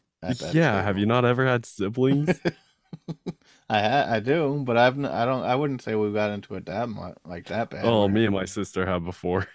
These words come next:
Speaker 1: <laughs> where it was, like, an entire fight at the dinner table like that.
Speaker 2: Oh,
Speaker 1: I'm like
Speaker 2: yeah, big action-packed sequence. I almost had to, like, sacrifice her.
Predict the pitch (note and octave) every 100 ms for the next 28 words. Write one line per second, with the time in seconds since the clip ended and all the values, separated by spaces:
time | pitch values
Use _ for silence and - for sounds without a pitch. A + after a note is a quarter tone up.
0 | - F3+ - - - - - _ A2+ G2+
1 | G2 G2 G2+ G2 F#2+ - _ _ _ _
2 | - G#2+ G2+ G#2 G#2+ A2 A2 G2+ F#2+ F#2+
3 | - - - - A2+ G#2+ D2+ F#2+ F#2 G#2
4 | G#2 G2 - G2+ F#2+ F#2 F#2+ - F#2+ F#2+
5 | - E3 A#2+ A#2+ A#2+ F2 G#2 A2+ G#2 A2+
6 | - A2 F#2+ - A2 G2 - G2+ - B2
7 | B2+ - - G2 A#2+ A#2 G2+ G2+ G2 F#2+
8 | G2 D#2+ D#2 D#2+ - - F#2+ G2 - G#2
9 | G#2+ G#2+ - - B2 B2